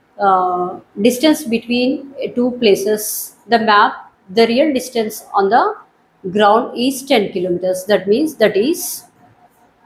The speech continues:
one centimeters is equal to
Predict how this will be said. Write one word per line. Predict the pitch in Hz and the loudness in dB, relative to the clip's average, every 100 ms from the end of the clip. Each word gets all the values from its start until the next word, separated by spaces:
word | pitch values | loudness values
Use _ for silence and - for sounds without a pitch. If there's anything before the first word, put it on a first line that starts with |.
| _ 208 | _ -2
one | 269 302 | 0 0
centimeters | 247 190 214 202 196 196 196 - _ | 0 0 2 2 2 0 -2 -12 _
is | 196 180 | -4 -2
equal | 190 190 180 | -4 -2 -2
to | 180 330 415 - | 0 0 0 -4